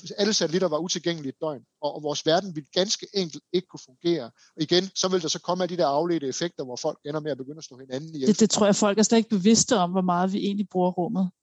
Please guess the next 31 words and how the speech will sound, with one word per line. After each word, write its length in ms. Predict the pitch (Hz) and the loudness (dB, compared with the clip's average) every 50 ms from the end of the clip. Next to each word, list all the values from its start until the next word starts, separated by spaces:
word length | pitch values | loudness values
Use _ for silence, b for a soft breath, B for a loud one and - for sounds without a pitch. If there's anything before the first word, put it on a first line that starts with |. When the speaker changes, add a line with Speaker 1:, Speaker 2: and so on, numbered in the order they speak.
| _ - | _ 2
Speaker 2:
i 40 | 208 | 2
Speaker 1:
Nej. 100 | 196 190 | 4 6
Speaker 2:
vores 140 | 190 180 - | 4 2 2
daglige 380 | - - 165 165 180 190 202 185 | 0 0 2 4 4 4 4 4
liv. 140 | 185 160 | 4 2
Det 140 | - 208 196 | 2 0 0
tror 200 | - - 214 202 | 0 2 2 4
jeg 300 | 180 185 185 160 170 185 185 | 4 4 4 4 4 2 2
er 40 | 180 - - - - | 0 -2 -6 -12 -2
fuldstændig 420 | - 220 - - 220 208 196 202 - | -2 -2 0 2 2 2 2 2 0
ude 180 | 196 196 190 | 2 0 0
for 140 | - - 208 | 0 -4 -6
folks 300 | - - 180 - 175 - | -4 -2 -4 -4 -2 0
horisont. 500 | 202 185 175 - - 185 156 175 - - _ - 170 | 0 0 0 0 -2 -4 -6 -6 -10 -12 _ -2 -2
Speaker 1:
Nej, 100 | 170 - _ _ - | -2 -2 _ _ -10
og, 120 | 156 - | -8 -6
og 140 | 185 175 - | -6 -2 2
det 80 | 202 | 2
er 40 | 202 | 2
simpelthen, 300 | 180 - 220 202 202 190 | 2 2 2 0 0 0
altså, 220 | 170 147 165 147 123 b b b b b b _ - 160 | 0 0 0 -2 -2 b b b b b b _ -2 0
øh, 640 | 156 151 147 143 139 139 135 131 127 127 123 123 139 - _ _ - | 2 2 4 2 2 2 0 0 -2 -4 -6 -8 -10 -14 _ _ -8
kommunikation, 720 | - 202 220 214 185 190 170 - 240 254 254 226 180 143 _ _ | -4 -2 -2 0 0 0 0 0 0 -2 -4 -6 -8 -12 _ _
navigation, 760 | 151 160 185 214 208 196 160 - - 214 208 196 160 135 - _ _ _ _ 180 | -2 -2 0 0 -2 -2 -2 -2 -2 -4 -4 -6 -8 -12 -14 _ _ _ _ -20
økonomiske 500 | 170 - 180 190 226 226 196 - - 170 | -16 -8 -4 -4 -2 -2 -2 -4 -2 -4
transaktioner, 840 | - 170 165 151 - 160 143 - - 220 220 202 175 147 131 123 139 - 156 | -2 -2 -2 -2 -2 -4 -2 -2 -4 -4 -4 -4 -6 -8 -8 -8 -10 -8 -6
øh, 460 | 143 135 135 131 131 127 127 123 131 147 143 - _ _ _ _ - | -4 -2 -2 -2 -2 -2 -4 -6 -8 -10 -12 -18 _ _ _ _ -4
overvågning, 760 | 180 196 220 214 196 196 190 180 170 160 151 143 135 156 - _ _ - | 0 0 2 2 2 0 0 0 -2 -4 -6 -6 -8 -14 -18 _ _ -2
vejr, 360 | - 196 220 202 175 139 120 120 _ _ _ _ _ - | 0 2 2 4 2 0 -2 -6 _ _ _ _ _ -4
altså 260 | 185 170 - - - - - | -4 -2 -2 -2 -4 -4 -2
alt. 260 | 196 202 202 - - | -4 -4 -2 -2 -2